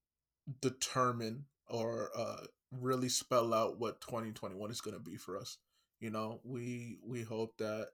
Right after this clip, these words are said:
we're just gonna see positivity and just further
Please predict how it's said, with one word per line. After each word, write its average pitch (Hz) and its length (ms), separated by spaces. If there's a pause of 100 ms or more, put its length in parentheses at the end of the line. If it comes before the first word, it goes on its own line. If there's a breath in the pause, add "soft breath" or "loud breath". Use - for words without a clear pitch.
(1300)
we're 123 160
just 120 220
gonna 120 160
see 123 200
positivity 117 760
and 120 180
just 120 240 (300)
further 120 340